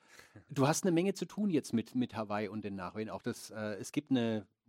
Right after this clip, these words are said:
gehen Sie ins Theater Heilbronn, gucken Sie sich da die Bühnenversion davon an. Das gibt's dort auch bereits.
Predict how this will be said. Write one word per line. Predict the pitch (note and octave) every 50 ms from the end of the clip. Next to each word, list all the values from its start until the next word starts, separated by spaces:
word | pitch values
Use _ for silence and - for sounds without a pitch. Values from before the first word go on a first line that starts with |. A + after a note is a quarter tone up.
| _ -
gehen | - C3+ C3+
Sie | B2 C#3
ins | B2+ A2 -
Theater | - B2 A2 A#2 - A2+
Heilbronn, | G2+ A2+ A2 - F#2 A2 D#3+ G3+ G#3
gucken | - - D3+ - C#3+
Sie | B2 B2
sich | A#2+ A#2 -
da | - A#2+ A2+
die | A2 G#2
Bühnenversion | - A2 D#3+ A#3 A3 C#3+ A2+ G2+ - G2+ G2+ G#2
davon | A2 A2 - - A2+ G2
an. | A2+ D3+ G#3 - _ _ _ _ _ _ _ _ _ -
Das | A#2+ -
gibt's | - C#3 - -
dort | - A#2 G#2+ -
auch | - - A2 -
bereits. | - F3+ E3 E3 F3 G3+ - - - -